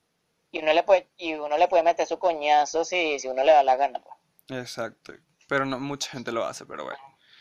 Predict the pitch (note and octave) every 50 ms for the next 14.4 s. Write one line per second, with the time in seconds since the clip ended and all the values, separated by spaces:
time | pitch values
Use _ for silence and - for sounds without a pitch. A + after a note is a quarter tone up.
0 | - - - - - - - - - - _ - E3 E3 D#3 D#3 D#3 D3+ D#3 D3+
1 | D#3 C3 - - C#3 C#3+ C#3+ D#3+ G3 G3 G3 - - _ _ _ _ _ _ _
2 | - - - D#3 D3+ C#3+ D3+ D3 C#3 C#3+ D#3+ E3 F#3 D3+ C#3 C3 C3 - C3 B2+
3 | B2+ C#3 C3+ - D#3+ D3+ D3 - D#3 D3+ - D3 C#3 B2+ B2+ - - - - -
4 | C3 B2+ C3+ - - - C#3+ C3 A#2 A#2+ B2 C#3 D3+ - _ _ - - - -
5 | _ - - D3 C3+ D#3 E3+ F3 F#3 F3+ D#3+ D3 C#3 C#3 C#3 C#3 C#3 C#3+ A2+ C#3
6 | D3 D3 D3 D3 C#3 - - C3+ B2 A#2+ B2 - _ _ _ _ _ - C3 C3+
7 | C3 B2+ A2+ - - - _ _ _ _ _ - - D#3+ E3 D#3+ E3 G3+ G#3 A3
8 | A3+ A3+ G#3 E3 D3 C#3+ - - D3 B2+ B2 A#2 C#3 B2+ A#2 A#2 - - _ _
9 | - C#3+ C#3+ - D3+ C#3+ D3 D#3 F3 G3 G#3 - G#3 F3+ D3+ C#3+ - - D#3+ D3
10 | D3+ E3+ F#3 - - E3+ D#3+ E3 E3+ D#3+ - - C#3+ D3 D3 D3+ D#3 D#3+ E3 D#3+
11 | D3+ - - _ _ _ _ _ _ - - - _ _ _ _ _ _ - -
12 | C#3+ D#3 F3 F3 D#3 - - C#3+ C#3 - - C#3+ D3+ C#3 - C#3 C3 D3+ D3 D3
13 | C#3 D3+ D3 D3+ - C#3 C3 C3 B2+ A#2+ - C#3+ - - C3+ C3 B2+ B2+ C3+ B2+
14 | B2+ C3 C3+ C3+ C#3 C3+ C#3+ C#3